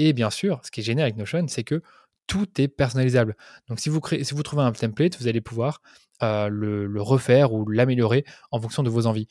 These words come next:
Et pareil, si vous êtes devant une page blanche, si vous êtes quelqu'un de créatif, vous allez vraiment pouvoir créer, euh, votre espace de travail vraiment à partir de rien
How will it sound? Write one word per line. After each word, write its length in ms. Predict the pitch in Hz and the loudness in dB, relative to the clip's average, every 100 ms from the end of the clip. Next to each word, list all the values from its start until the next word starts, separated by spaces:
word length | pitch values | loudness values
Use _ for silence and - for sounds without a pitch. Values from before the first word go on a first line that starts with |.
| _ _ - | _ _ -10
Et 60 | 107 | -4
pareil, 340 | 107 117 147 | 2 4 2
si 120 | 120 | 0
vous 120 | 113 | 0
êtes 100 | 123 | -2
devant 260 | 117 117 120 | 0 0 2
une 100 | 110 | 0
page 240 | - 151 | 2 2
blanche, 300 | 113 127 165 - _ | 2 -2 -2 -8 _
si 100 | - | -10
vous 80 | 120 | -2
êtes 80 | 123 | -2
quelqu'un 240 | 117 147 | -2 -2
de 80 | 117 | -4
créatif, 560 | - - 139 - 170 - _ _ 113 | -4 0 0 2 -2 -2 _ _ -4
vous 60 | |
allez 100 | 107 | 0
vraiment 160 | 123 156 | 0 0
pouvoir 320 | 117 117 139 | 0 0 -2
créer, 260 | - 120 139 | 0 2 2
euh, 80 | 110 _ _ - | 0 _ _ -8
votre 300 | 113 139 - | 2 2 2
espace 200 | 131 127 | 4 4
de 40 | 117 | 2
travail 400 | - 110 131 127 _ _ | 2 2 2 0 _ _
vraiment 180 | - 131 | 0 2
à 60 | 123 | 2
partir 260 | 110 120 | 0 0
de 60 | 113 | 2
rien 320 | 107 110 139 | 2 2 0